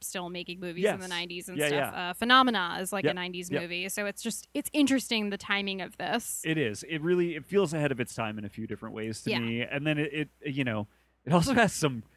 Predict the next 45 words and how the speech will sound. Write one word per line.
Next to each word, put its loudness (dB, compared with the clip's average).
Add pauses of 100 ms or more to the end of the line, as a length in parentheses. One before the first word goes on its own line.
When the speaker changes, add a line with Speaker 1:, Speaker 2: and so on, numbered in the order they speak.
(340)
Speaker 2:
I 8
don't 6
even -2
wanna, 0
like, -2
reveal 0
them 0
really, -2
'cause -8
I -4
think -8
people -6
should -12
just, -8
if -6
they're -4
interested, -6
watch 2
it. -4
But, -6
like, -4
there 4
are 0
some -6
crazy -6
twists -4
and -8
turns -6
in -16
this -12
movie. -4
Speaker 1:
Yeah. 0
Speaker 2:
Like, 4
when 2
it 0
turns -2
out 6
what 4
is 0
actually 0
going -2
on 2
in -4
this -6
house, -4